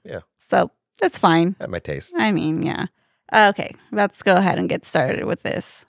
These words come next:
Speaker 1: Pre-production?
Speaker 2: Pre-production.
Speaker 1: Okay.
Speaker 2: Okay.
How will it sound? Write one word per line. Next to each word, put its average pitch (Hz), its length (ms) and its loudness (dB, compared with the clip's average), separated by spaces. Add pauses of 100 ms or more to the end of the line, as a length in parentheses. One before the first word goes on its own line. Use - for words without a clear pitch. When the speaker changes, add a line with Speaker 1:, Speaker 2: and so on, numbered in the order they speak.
Speaker 1:
Pre-production? 123 560 0 (480)
Speaker 2:
Pre-production. - 960 -4 (100)
Speaker 1:
Okay. 104 280 0 (440)
Speaker 2:
Okay. 175 380 -2